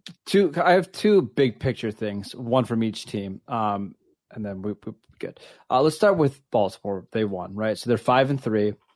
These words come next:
Um, do you trust them going forward? And when I mean trust, like, not are they gonna win the Super Bowl or they're gonna get there, but do you trust that they're going to be able to be, to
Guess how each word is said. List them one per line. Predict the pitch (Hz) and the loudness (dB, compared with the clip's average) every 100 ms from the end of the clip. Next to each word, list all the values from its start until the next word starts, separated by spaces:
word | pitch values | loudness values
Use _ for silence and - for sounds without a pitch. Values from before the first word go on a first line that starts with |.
| _ - _ - | _ -20 _ -6
Um, | 117 107 101 90 - _ _ _ _ - _ - | -2 0 -2 -8 -16 _ _ _ _ -20 _ -6
do | 113 | 0
you | 170 247 | 2 2
trust | 208 - 170 131 - - | 0 -2 2 2 0 -8
them | 95 101 | -8 -4
going | 101 113 113 | 0 0 0
forward? | - - 98 95 104 | -4 -6 -6 -6 0
And | 143 | 2
when | 160 | 4
I | 175 | 6
mean | 180 170 | 4 2
trust, | - 139 131 - | 2 0 0 2
like, | 123 107 - _ _ _ - | 2 0 -8 _ _ _ -4
not | 123 120 - | 0 2 2
are | 127 | 2
they | 117 | 2
gonna | 113 110 | 0 0
win | 107 | 0
the | 107 | -2
Super | 104 107 95 | -2 -4 -2
Bowl | 98 101 | 0 0
or | 98 | 0
they're | 101 | 0
gonna | 107 104 | 0 -2
get | 101 | -4
there, | - 101 | -4 -4
but | 107 107 | -4 0
do | |
you | 156 190 | 0 0
trust | - - 143 135 - | -2 0 2 2 -4
that | 110 | -2
they're | 123 | 0
going | 117 123 | 2 2
to | 117 | 2
be | 113 | 0
able | 113 107 | -2 -4
to | - | -8
be, | 104 120 113 107 - | -6 -4 -4 -6 -10
to | 123 | -10